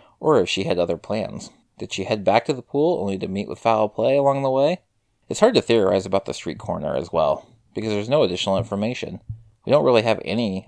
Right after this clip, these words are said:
idea what she was doing or if she was with anyone. And lastly, you have a supposed motorcycle gang in town and rumors of Valerie being seen on the back of a motorcycle.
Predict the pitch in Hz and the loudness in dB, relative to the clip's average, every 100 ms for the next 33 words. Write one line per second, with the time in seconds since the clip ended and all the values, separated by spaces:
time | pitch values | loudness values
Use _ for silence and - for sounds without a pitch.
0 | - - 95 98 113 92 - 90 90 82 | -6 -4 -2 0 0 -2 -4 -8 -8 -6
1 | 85 107 - 85 82 - 92 87 85 95 | -6 -6 -4 -6 -6 -8 -10 -8 -4 -4
2 | 98 80 76 73 104 _ _ _ _ _ | -4 -6 -8 -10 -10 _ _ _ _ _
3 | - 220 220 - 208 165 147 156 147 - | -2 0 0 2 0 2 0 0 -2 -6
4 | - 190 180 156 117 104 - 98 95 95 | -2 -2 -2 -2 -2 -2 -4 -4 -2 -2
5 | 92 90 - 92 90 - 110 101 104 107 | -4 -6 -6 -6 -8 -8 -6 -2 0 0
6 | 110 90 85 92 98 92 92 98 95 90 | 0 2 2 2 0 -2 -4 -4 -6 -6
7 | 95 107 85 - 98 110 131 95 - 85 | -2 -2 -4 -6 -6 -4 -4 -6 -8 -12
8 | - - | -10 -12